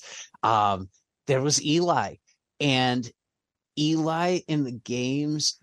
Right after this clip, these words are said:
that it mattered most, he showed the fuck up always. He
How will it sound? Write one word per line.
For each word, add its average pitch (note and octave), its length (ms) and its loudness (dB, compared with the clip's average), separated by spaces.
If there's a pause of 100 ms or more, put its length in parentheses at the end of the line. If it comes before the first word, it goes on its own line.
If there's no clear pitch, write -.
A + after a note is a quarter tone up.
that A#2 260 4
it B2+ 180 2
mattered G2+ 640 0
most, G2 600 0 (240)
he C3+ 640 0 (160)
showed A2 760 2
the F2 140 0
fuck - 680 -2 (100)
up F2 320 0 (560)
always. F#2+ 720 2 (200)
He - 260 -2